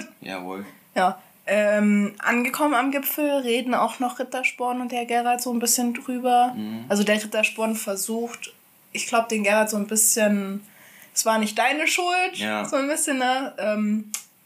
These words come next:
Speaker 2: wie heißt denn das jetzt? Alter, mir fallen die
Speaker 1: Zutrösten.
Speaker 2: Wörter, ja, danke, mir fallen die Wörter nicht mehr ein.
Speaker 1: <laughs>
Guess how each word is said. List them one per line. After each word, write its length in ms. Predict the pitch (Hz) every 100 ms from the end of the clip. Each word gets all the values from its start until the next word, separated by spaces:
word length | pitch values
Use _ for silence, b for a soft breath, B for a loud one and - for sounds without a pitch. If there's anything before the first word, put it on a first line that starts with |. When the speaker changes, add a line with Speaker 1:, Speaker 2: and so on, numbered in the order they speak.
| - -
Speaker 2:
wie 100 | 196
heißt 240 | 269 -
denn 80 | 180
das 100 | 202
jetzt? 240 | 175 170 - - B B B B
Alter, 300 | 170 196 208
mir 160 | 202 208
fallen 140 | 214
die 40 | 196
Speaker 1:
Zutrösten. 240 | 208 214 -
Speaker 2:
Wörter, 60 | 208
ja, 60 | 190
danke, 260 | 208 - 240
mir 220 | 226 214
fallen 160 | 202 175
die 120 | 175
Wörter 220 | 165 170
nicht 140 | 202
mehr 100 | 208
ein. 160 | 180
Speaker 1:
<laughs> 60 | 214